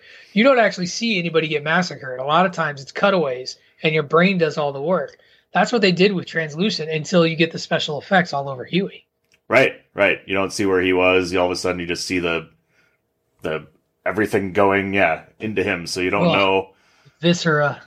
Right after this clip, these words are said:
Speaker 2: how it works. I, I loved, I loved what they did with those, I guess, with just the whole translucent thing too. Like watching him try and drink the water and then he has to, he urinates into the cup and, like, just those whole things where it's just, there's nothing there except this glass moving and it's,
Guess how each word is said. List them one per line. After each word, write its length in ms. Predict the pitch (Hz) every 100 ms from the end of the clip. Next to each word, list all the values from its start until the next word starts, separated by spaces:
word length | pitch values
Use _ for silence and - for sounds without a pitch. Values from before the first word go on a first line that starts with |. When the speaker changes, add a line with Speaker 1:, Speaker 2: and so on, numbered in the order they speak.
| -
Speaker 2:
how 240 | 87 92
it 100 | 92
works. 320 | 85 92 95 90
I, 140 | 113
I 140 | 110 127
loved, 340 | 131 165 104
I 180 | 76 117
loved 280 | 113 123 107
what 120 | 90
they 120 | 87
did 260 | 80 92 117
with 140 | 80
those, 440 | 82 80 80 - -
I 140 | 80
guess, 340 | 76 87 78
with 80 | 85
just 180 | - 82
the 80 | 85
whole 180 | 87 85
translucent 600 | - 87 82 90 87 78
thing 240 | 92 95
too. 280 | 80 95 92
Like 260 | 80 78 _ _ _ _
watching 300 | 107 104 -
him 100 | 104
try 160 | 92 98
and 120 | 87
drink 200 | 107 98
the 60 | 90
water 640 | 87 95 98 101 98 98
and 120 | 92 87
then 80 |
he 120 | 87 85
has 200 | 82 -
to, 120 | 82
he 280 | 85 85 85
urinates 460 | 90 92 90 87
into 160 | 92 87
the 100 | 82
cup 400 | - 87 - -
and, 200 | 82 78 _ _ _ _ _ -
like, 160 | 85
just 220 | - 151 -
those 180 | 107 -
whole 480 | 95 104 101 95 _ _ _
things 420 | 101 98 95 80
where 180 | 80 82
it's 220 | 82 -
just, 320 | - 87 - - _
there's 220 | 90 87
nothing 420 | 90 120 123 95
there 340 | 85 98 104 87
except 300 | 80 90 -
this 140 | 82
glass 440 | - 85 90 - 85
moving 480 | 80 80 80 78
and 160 | 78 76
it's, 300 | 76 - -